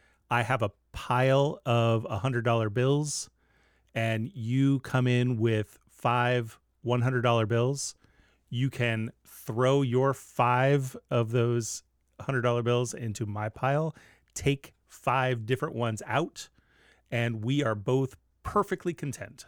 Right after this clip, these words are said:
There's, there's no difference functionally between any of those hundred dollar bills. And so they are fully interchangeable.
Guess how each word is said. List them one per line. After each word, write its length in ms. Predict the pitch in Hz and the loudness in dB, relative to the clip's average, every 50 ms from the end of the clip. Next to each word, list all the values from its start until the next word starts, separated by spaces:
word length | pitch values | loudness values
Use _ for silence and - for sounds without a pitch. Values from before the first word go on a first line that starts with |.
| _ _ | _ _
There's, 380 | - 113 107 104 101 98 117 | -2 -2 -2 -2 -4 -6 -8
there's 240 | - - 110 101 92 117 | -6 -6 -6 -4 -4 -4
no 400 | 110 107 113 120 135 147 156 147 | -4 -4 -2 0 2 2 2 0
difference 720 | 127 113 131 139 - - 113 107 101 98 101 - - - - - _ - - _ _ _ _ _ _ _ _ _ _ _ _ _ _ _ - | 0 -2 -2 -2 -2 -2 -4 -6 -4 -6 -8 -10 -12 -14 -14 -20 _ -20 -20 _ _ _ _ _ _ _ _ _ _ _ _ _ _ _ -20
functionally 880 | - - - - - 143 139 131 117 - - 113 104 98 95 95 104 104 - _ | -20 -20 -8 -2 0 0 0 0 -2 -6 -6 -6 -6 -6 -6 -8 -8 -10 -10 _
between 420 | - 110 - - - 120 110 120 - _ - | -10 -10 -8 -6 -6 -6 -6 -6 -8 _ -4
any 280 | 147 143 143 131 123 | -2 0 0 0 0
of 140 | 117 107 101 | -2 -2 -2
those 540 | 113 110 107 107 104 104 104 101 - - - - - _ _ _ _ _ _ _ _ _ | -2 -2 -2 -2 -2 -4 -4 -6 -8 -10 -12 -16 -20 _ _ _ _ _ _ _ _ _
hundred 260 | _ - - 123 113 104 | _ -4 -2 -2 -2 -2
dollar 200 | 104 101 98 90 | -2 -4 -6 -8
bills. 320 | - - - - - - - _ _ - | -12 -16 -16 -16 -16 -18 -18 _ _ -10
And 160 | - 117 104 - | -8 -6 -6 -4
so 140 | 117 110 | -4 -4
they 260 | 101 98 131 139 135 123 | -2 0 2 2 4 4
are 140 | 117 113 | 2 0
fully 640 | - - - - 165 165 165 143 120 113 117 120 - _ _ - | -2 -4 -4 0 0 2 2 2 2 0 0 -2 -6 _ _ -4
interchangeable. 720 | - 123 - 127 107 - 147 147 123 107 101 101 101 95 | -4 -2 -2 -2 -2 -2 -2 -2 -2 -2 -2 -4 -4 -6